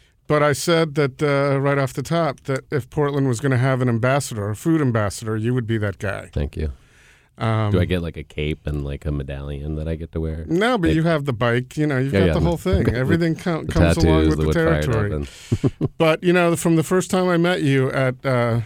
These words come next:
Speaker 1: at Ned Ludd at lunch, I think I was there with a
Speaker 2: Yep.
Speaker 1: friend. We came a couple of times. Um, you just, it, you really capture, not just you, but you, because you're so passionate about it,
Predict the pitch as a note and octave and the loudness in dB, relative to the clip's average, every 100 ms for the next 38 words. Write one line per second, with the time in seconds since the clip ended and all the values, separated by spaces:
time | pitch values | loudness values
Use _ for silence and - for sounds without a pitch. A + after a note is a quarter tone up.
0 | - C#3 C3 C#3 D3 B2+ C3+ C3+ C3 B2 | -6 -4 0 2 0 0 0 0 -2 -4
1 | C3 B2+ C#3+ C#3+ B2 - - - A#2 B2 | -2 0 0 0 -2 -6 -14 -16 -8 -6
2 | A2+ A2+ A2 B2 A#2 A2+ F#2+ - B2+ A#2 | -4 -4 -2 -2 -2 0 0 -2 -4 -4
3 | A2+ G#2+ A#2+ A2 - A2+ G#2 - G#2+ A2+ | -6 -4 -4 -2 -4 -8 -8 -8 -8 -8
4 | - - _ _ _ _ _ - - C3+ | -12 -20 _ _ _ _ _ -18 -8 -4
5 | A#2+ A#2+ A2 G#2 - - - - - - | 0 0 -2 -6 -16 -20 -20 -20 -20 -20
6 | _ _ _ _ _ D3+ D#3+ D3 F3 F3+ | _ _ _ _ _ 0 0 2 -2 0
7 | D#3+ E3 E3+ D#3 D3+ E3 F3+ E3 - D#3 | 0 0 0 0 2 2 2 0 0 0
8 | D3 - D#3 E3+ C4+ - E4+ C#3 B2+ D#3 | 0 -4 -2 0 0 -2 -4 -2 0 2
9 | G3+ B3 F#3+ E3 E3 D#3+ C#3+ D#3 G3 F#3+ | 2 0 0 0 2 -2 -2 -2 0 0
10 | E3+ D3+ F3+ E3+ E3+ E3+ F3 D3 B2 G#2+ | 0 -2 0 -2 0 0 0 0 0 0
11 | A2+ A#2 B2 | 0 2 0